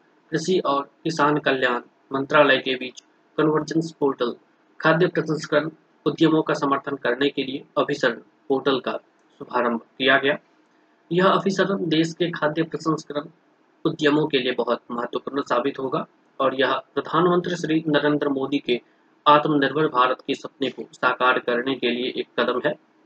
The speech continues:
तथा यह वोकल फॉर लोकल की अवधारणा को भी बढ़ावा देगा। प्रधानमंत्री श्री नरेंद्र मोदी जी का विचार है कि सरकार के सभी मंत्रालय, विभाग मिलकर देश की जनता की सर्वोत्तम क्षमता से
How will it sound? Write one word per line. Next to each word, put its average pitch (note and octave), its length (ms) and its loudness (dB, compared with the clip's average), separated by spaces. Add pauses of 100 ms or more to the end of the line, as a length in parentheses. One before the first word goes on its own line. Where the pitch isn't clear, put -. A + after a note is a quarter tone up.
(220)
तथा D#3+ 240 2
यह E3 240 4 (600)
वोकल D#3+ 280 4
फॉर E3+ 260 2
लोकल C#3+ 280 0
की D#3 260 -4
अवधारणा C3 540 -2
को C3 160 -4
भी B2 200 -12 (200)
बढ़ावा A#2+ 380 4
देगा। C#3 260 4 (800)
प्रधानमंत्री F#3+ 580 4
श्री E3+ 240 -2
नरेंद्र D3 400 0
मोदी D3+ 280 2
जी D3 140 -8
का D#3 160 -4
विचार C3+ 460 2
है C#3+ 100 2
कि - 200 -12 (360)
सरकार E3 360 2
के E3+ 100 0
सभी D3 300 -6
मंत्रालय, C3 500 -2 (220)
विभाग C3+ 380 2 (140)
मिलकर C3+ 300 -4
देश D#3 300 -4
की - 140 -4
जनता D3 360 0
की B2+ 160 -6 (220)
सर्वोत्तम D3 440 2
क्षमता C3 380 -4
से A2+ 200 -4